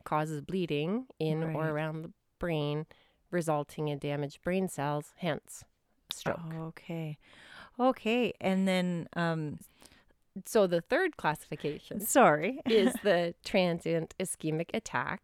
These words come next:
Speaker 2: Mm-hmm.
Speaker 1: or T I A. So by definition, it's not a true stroke. The symptoms are transient,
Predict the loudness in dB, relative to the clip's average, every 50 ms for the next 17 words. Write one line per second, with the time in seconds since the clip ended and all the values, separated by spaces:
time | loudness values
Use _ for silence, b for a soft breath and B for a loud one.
0 | -4 -2 0 2 4 4 6 6 4 2 0 -4 -6 -6 -2 -2 0 0 2 2
1 | 0 0 0 0 -2 -2 -4 -4 _ _ _ b b b b b b b b b
2 | b b b b -20 -16 -2 2 4 4 4 4 4 2 4 4 2 0 0 0
3 | 2 2 2 2 2 0 0 0 0 0 0 0 0 2 2 2 0 -2 -4 -4
4 | -2 0 0 0 0 -4 -4 -2 -2 0 -2 -2 -4 -10 -20 -20 -20 -20 b b
5 | b b b b b b b b -2 -2 0 2 2 4 2 4 4 4 4 4
6 | 4 2 0 -2 -4 -4 -2 0 2 2 2 0 0 -4 -6 -6 -6 -10 -12 -14
7 | -20